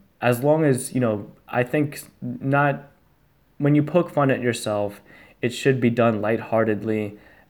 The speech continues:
and, you know, not too seriously. If you have a really dark sense of humor about yourself, and it can be a cover-up for, you know, some actual negative beliefs that you have about yourself.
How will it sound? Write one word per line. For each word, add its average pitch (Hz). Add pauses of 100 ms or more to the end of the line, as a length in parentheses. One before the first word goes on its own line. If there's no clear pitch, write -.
and, 101
you 113
know, 101
not 107
too 113
seriously. 101 (520)
If 117 (160)
you 143
have 127
a 110
really 117 (760)
dark 120
sense 120
of 113
humor 117
about 110
yourself, 107 (340)
and 104 (280)
it 117
can 143
be 120
a 110
cover-up 113 (440)
for, 107 (840)
you 131
know, 104
some 101
actual 107
negative 104
beliefs 104 (280)
that 107
you 113
have 107
about 95
yourself. 95